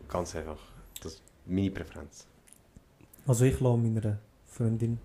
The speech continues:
Speaker 2: also mit Dam-, dann sicher meine Frau, ich lasse ihr die Entscheidung übernehmen. Ausser
Speaker 1: Das verklart ihre
Speaker 2: ich habe
Speaker 1: Entscheidung, sie.
Speaker 2: einen Namen für die Tochter, aber er gefällt ihr auch und dann muss, da habe ich es ein bisschen auf.
Speaker 1: Ja.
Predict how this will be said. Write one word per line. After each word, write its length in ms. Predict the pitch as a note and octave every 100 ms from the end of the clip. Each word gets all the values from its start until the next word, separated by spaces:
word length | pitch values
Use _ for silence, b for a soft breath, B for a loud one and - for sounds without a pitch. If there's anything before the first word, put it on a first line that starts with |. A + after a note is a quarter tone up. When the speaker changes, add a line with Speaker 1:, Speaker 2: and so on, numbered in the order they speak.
| - - -
Speaker 2:
also 200 | G#2+ A2
mit 100 | G#2
Dam-, 360 | - A2+ A#2+ B2 - -
dann 220 | A#2+ A#2
sicher 260 | A2 A#2 A#2
meine 160 | A2
Frau, 280 | G#2 A#2 B2 - b b b - - - - -
ich 180 | - A#2+
lasse 160 | A#2 A2
ihr 160 | A2+
die 120 | A2 G#2+
Entscheidung 320 | G2+ G#2 G#2
übernehmen. 360 | G2+ G2+ G2 G2
Ausser 300 | F3+ F#3 G3+ G3+
Speaker 1:
Das 240 | - G2 -
verklart 600 | - - F2 F2+ F#2 -
ihre 240 | E2+ E2
Speaker 2:
ich 220 | F2 D3+ D3
habe 140 | C#3+
Speaker 1:
Entscheidung, 160 | - - - F2
sie. 0 |
Speaker 2:
einen 380 | D3 C#3 C3+ C3+ - -
Namen 380 | B2+ C3 C3+ C3
für 160 | -
die 80 | A2
Tochter, 420 | C#3+ E3+ - F#3 F#3+ b b b b
aber 140 | B2
er 120 | B2+ C3
gefällt 320 | - C3+ B2+
ihr 60 | B2
auch 120 | C3
und 160 | C3+ B2
dann 200 | B2 A#2
muss, 300 | A#2+ C3 -
da 120 | -
habe 140 | A#2+ A#2+
ich 60 |
es 100 | -
ein 60 | C#3
bisschen 440 | - - B2+ C3+ B2
auf. 180 | D3 -
Speaker 1:
Ja. 180 | F#2+ F#2